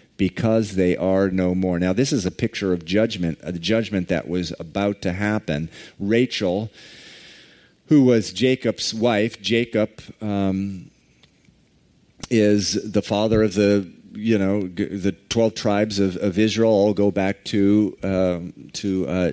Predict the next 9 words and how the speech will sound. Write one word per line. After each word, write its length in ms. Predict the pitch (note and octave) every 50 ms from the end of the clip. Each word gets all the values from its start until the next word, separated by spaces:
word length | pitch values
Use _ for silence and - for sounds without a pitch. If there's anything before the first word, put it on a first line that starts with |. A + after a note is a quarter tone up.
| - -
to 140 | - - G2+
Jacob. 600 | F2 - G2+ G2+ G2+ F#2+ - A2 A2 - - - A#1
Rachel 440 | E2 F2+ F#2+ - - - G#2 G2 F#2+
was 320 | F#2 F#2 F#2 F2 D#2+ D#2+
one 300 | A1 - F2+ G2+ G#2 G#2+
of 80 | A2 G2
his 220 | G#2+ G#2+ G2 F#2+
wives, 500 | G2 G2+ G2+ G2 G2+ G#2+ A2+ A#2 A2 G2
and, 160 | F#2 F2+ E2+